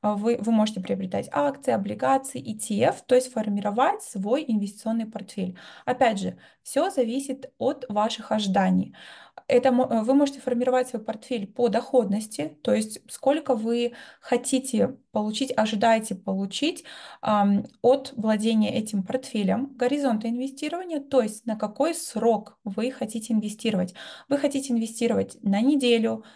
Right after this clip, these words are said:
на месяц, на полгода, на год, либо на, на, там, больше года, на пять лет, на десять лет и так далее.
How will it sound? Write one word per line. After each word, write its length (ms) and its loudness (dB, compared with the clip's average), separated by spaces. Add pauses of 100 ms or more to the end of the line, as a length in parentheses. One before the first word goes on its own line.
(140)
на 180 4
месяц, 640 2 (280)
на 180 4
полгода, 880 2
на 220 0
год, 440 0
либо 320 0
на, 340 -2
на, 460 0 (160)
там, 200 -6
больше 260 -2
года, 260 0
на 140 2
пять 260 2
лет, 180 -2
на 100 -2
десять 360 -4
лет 260 -2
и 80 0
так 200 -2
далее. 400 -2